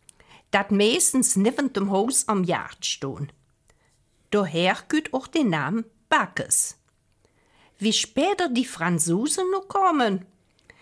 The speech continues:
kalten die vom Jardin. Daher jede doch heck noch,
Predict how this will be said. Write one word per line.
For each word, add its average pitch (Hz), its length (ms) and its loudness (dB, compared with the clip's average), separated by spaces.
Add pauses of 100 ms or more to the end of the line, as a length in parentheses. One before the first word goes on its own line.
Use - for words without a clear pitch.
(180)
kalten 220 580 2
die 214 260 0
vom 277 360 -4
Jardin. 190 600 0 (1120)
Daher 196 680 2
jede 226 380 0
doch 208 260 -2
heck 285 320 -2
noch, 196 360 2